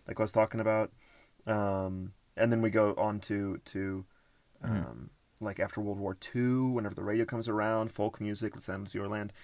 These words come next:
Speaker 1: um, and then what's super interesting is that there's just, like, uh, wh-, wh-, wh-, what's that song, War? From
Speaker 2: What is it
Speaker 1: the
Speaker 2: good
Speaker 1: Vietnam
Speaker 2: for?
Speaker 1: War? What is it good for? Absolutely
Speaker 2: Absolutely
Speaker 1: nothing, Danny.
Speaker 2: nothing.
Speaker 1: Absolutely fucking nothing. And, um, and what's interesting is, is that a-, after,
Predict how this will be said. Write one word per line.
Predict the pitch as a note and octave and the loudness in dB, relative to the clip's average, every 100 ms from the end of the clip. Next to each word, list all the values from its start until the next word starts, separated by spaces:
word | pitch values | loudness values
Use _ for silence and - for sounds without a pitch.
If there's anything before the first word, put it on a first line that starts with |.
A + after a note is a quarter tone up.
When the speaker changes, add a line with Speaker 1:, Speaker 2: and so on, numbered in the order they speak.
| - - | -20 -2
Speaker 1:
um, | - A2 G#2 G2+ | 4 6 4 2
and | A#2+ A#2+ | 2 6
then | C#3 C#3+ - - - | 6 4 -4 -20 -4
what's | - - | 0 2
super | F3 | 4
interesting | F3 - C3 | 2 2 0
is | A#2 | 0
that | B2+ | 0
there's | C#3+ C#3 | 0 0
just, | C#3 - | -2 2
like, | C3 A#2+ - | 4 4 4
uh, | B2 G#2+ F#2+ | 6 6 4
wh-, | |
wh-, | A2+ A2 A#2+ B2 | 0 -2 0 0
wh-, | C#3 | 0
what's | C3 - | 0 0
that | D#3+ | 0
song, | F3+ G#2 | 0 2
War? | G#2 A2 B2+ D3+ - - - _ - | 4 6 6 4 -6 -18 -20 _ -6
From | - C3 B2 | 2 4 8
Speaker 2:
What | C#3 D3 | 10 10
is | D3 | 10
it | |
Speaker 1:
the | - | 8
Speaker 2:
good | C3 | 8
Speaker 1:
Vietnam | B2 G#3 G#3+ | 10 10 10
Speaker 2:
for? | |
Speaker 1:
War? | A2+ B2 C#3 - _ _ _ | 6 0 -4 -10 _ _ _
What | - | 4
is | E3+ | 6
it | |
good | F3+ | 6
for? | F#3 | 6
Absolutely | D#3+ - A#3 E4+ - | 4 4 6 8 8
Speaker 2:
Absolutely | G#2+ A#3+ F#3 F3+ E3+ D3+ | 10 10 12 10 10 8
Speaker 1:
nothing, | C3+ C#3 | 6 4
Danny. | A2 | 0
Speaker 2:
nothing. | F#3+ | -2
Speaker 1:
Absolutely | A#3+ - F4 E4 D#4 C4 | 0 4 4 6 6 4
fucking | - - D3 B2 | 2 4 6 8
nothing. | A#2+ B2+ A2 - - - | 8 8 2 -2 -12 2
And, | D3 C#3+ D3 | 8 8 10
um, | C#3+ B2 A2 G#2 - _ - | 10 10 6 0 -8 _ 4
and | D#3+ | 8
what's | E3+ | 8
interesting | - G3+ A#3 - F3 C#3+ | 8 4 6 6 8 8
is, | - C3+ B2 - - - - | 8 6 6 2 -2 -10 -2
is | B2 A2 | 0 0
that | A2+ A#2 A2+ - _ _ - - | 2 4 4 0 _ _ -6 -2
a-, | - - - - | 0 -2 4 6
after, | D#3+ G#3+ - D#3+ C#3 A#2+ | 6 4 8 10 10 8